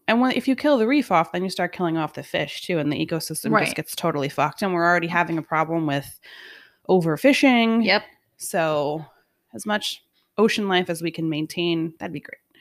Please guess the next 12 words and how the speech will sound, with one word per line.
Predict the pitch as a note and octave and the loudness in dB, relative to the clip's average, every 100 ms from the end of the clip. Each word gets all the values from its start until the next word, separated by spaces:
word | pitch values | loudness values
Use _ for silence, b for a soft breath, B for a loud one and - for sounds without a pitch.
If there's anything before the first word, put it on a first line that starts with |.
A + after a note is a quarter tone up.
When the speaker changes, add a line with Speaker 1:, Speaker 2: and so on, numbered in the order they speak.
| b b b | b b b
Speaker 2:
Yeah. | D4+ C4+ F#3 - _ | -4 -2 -4 -10 _
Speaker 1:
Yeah. | - - - - F3+ B B B B B B B _ _ _ _ _ _ _ _ _ _ _ _ _ | -6 -6 -6 -10 -10 B B B B B B B _ _ _ _ _ _ _ _ _ _ _ _ _
And | A#3 C4 | -2 0
that | E4+ | 0
was | F4+ | -2
basically | E4+ D#4+ D4 - G#3+ | -4 -6 -6 -6 -2
it. | G3+ D#3+ - B B B B B C4+ B B _ _ _ _ _ _ C4+ | -2 -2 -6 B B B B B -12 B B _ _ _ _ _ _ -12
Speaker 2:
Okay. | E4+ - F3+ G#3+ - - | -10 -6 -4 -4 -6 -4
Speaker 1:
Yep. | C4 C#4 - - B B B B B B B B | -4 -4 -6 -12 B B B B B B B B
And | G#3+ | -2
if | G#3 G#3+ | 0 0
you | G#3 G#3 G#3 G#3 G3+ | 0 0 2 0 -4